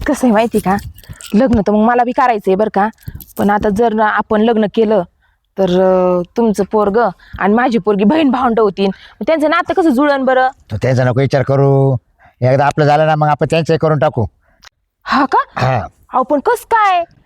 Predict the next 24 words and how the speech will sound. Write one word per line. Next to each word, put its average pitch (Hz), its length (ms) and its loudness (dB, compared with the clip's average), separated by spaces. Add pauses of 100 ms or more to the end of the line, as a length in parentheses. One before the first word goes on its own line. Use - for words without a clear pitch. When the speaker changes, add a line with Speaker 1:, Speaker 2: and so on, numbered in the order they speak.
(120)
Speaker 1:
ते 269 60 0
Speaker 2:
हे 285 60 2
बघ. 311 80 2
Speaker 1:
बहीण 285 180 0
भावंड 254 320 0
होते 269 200 0
ना, 233 120 0
असं - 180 -6
काय 262 120 0
करता 330 280 0
तुम्ही? 285 440 0 (280)
Speaker 2:
आपण 120 260 0
त्याला 151 180 2
वाटत 143 160 0
दुसरं 139 320 0
का 143 60 2
सोयरीक 123 340 0
बघू. 104 200 -2 (520)
Speaker 1:
हा, 220 220 -2
मग 269 240 -2
असं 453 300 2
म्हणलं 339 220 2
Speaker 2:
हा. 294 60 2
Speaker 1:
ठीक 339 220 -2